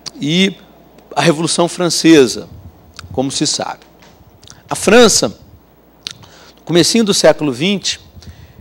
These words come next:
é, editou uma lei sobre laicidade. E essa lei, objeto de muita, é, discussão, é, e na França a laicidade sempre foi muito fortemente associada ao ideário republicano.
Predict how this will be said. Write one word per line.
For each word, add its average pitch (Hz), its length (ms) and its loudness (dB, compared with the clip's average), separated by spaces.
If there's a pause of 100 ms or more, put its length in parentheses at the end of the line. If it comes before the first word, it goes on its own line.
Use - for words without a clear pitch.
(220)
é, 131 240 0
editou 180 380 4
uma 202 160 4
lei 170 280 6
sobre 180 300 -2
laicidade. 160 880 0 (420)
E - 60 -8
essa - 180 2
lei, 226 340 4 (540)
objeto 220 480 4
de - 100 -8
muita, 208 760 2 (540)
é, 139 380 4
discussão, 240 880 -2 (840)
é, 156 280 4
e 196 80 -2
na 214 160 4
França 220 800 2
a 160 80 2
laicidade 185 840 4 (240)
sempre - 380 0
foi 214 220 6
muito 190 380 -2
fortemente 165 880 0
associada 151 880 2 (280)
ao 165 140 4
ideário 185 400 6
republicano. 180 840 0